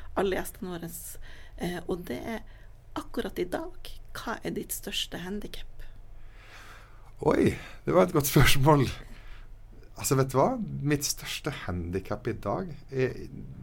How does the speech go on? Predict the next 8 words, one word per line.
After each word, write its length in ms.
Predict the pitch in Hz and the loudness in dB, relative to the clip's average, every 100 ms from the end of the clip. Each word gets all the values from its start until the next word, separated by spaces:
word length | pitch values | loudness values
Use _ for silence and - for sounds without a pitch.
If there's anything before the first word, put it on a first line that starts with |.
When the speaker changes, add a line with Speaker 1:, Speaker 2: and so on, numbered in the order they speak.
| - - | -12 -6
Speaker 2:
jeg 240 | 117 117 | -4 -2
vet 320 | 107 - - | -2 -6 -10
ikke. 220 | - - 226 - - - - - - - - - - | -6 -6 -6 -8 -18 -18 -18 -18 -16 -16 -18 -14 -4
Hva 160 | 113 113 | -2 0
kan 220 | 117 113 107 101 | 0 0 -2 -2
det 220 | 95 80 80 | -2 0 0
være, 300 | 82 98 156 | 0 0 -2
da? 200 | 220 | -8